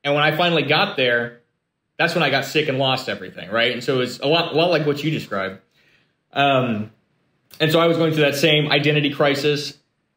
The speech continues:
and the exact same emotions and feelings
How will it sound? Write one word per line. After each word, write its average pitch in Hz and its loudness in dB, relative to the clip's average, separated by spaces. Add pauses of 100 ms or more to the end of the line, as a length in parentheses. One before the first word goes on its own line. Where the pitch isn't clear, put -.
(420)
and 135 0
the 131 2
exact 156 0
same 147 0
emotions 147 0
and 117 -8
feelings 143 0